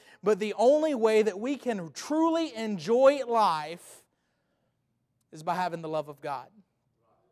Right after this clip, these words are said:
Can I just tell you tonight, I am having the best time of my life serving God.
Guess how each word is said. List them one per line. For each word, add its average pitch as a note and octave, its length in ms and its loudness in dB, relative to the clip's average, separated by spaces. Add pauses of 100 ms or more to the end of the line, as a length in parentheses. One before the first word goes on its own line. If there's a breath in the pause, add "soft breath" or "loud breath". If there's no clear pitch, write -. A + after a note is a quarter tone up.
(1200)
Can G#3+ 140 -6
I D4 80 -2
just G#3+ 260 -8
tell G#3 160 0
you G#3 140 -2
tonight, F#3 340 -8 (100)
I A3+ 180 -10
am F3 100 -12
having F3+ 420 -10
the C#3 160 -16 (160)
best F3 540 -6 (180)
time B2+ 540 -8 (280)
of B2+ 160 -20
my D3 180 -8
life C3 520 -12 (920)
serving D3 420 -10
God. C3 320 -8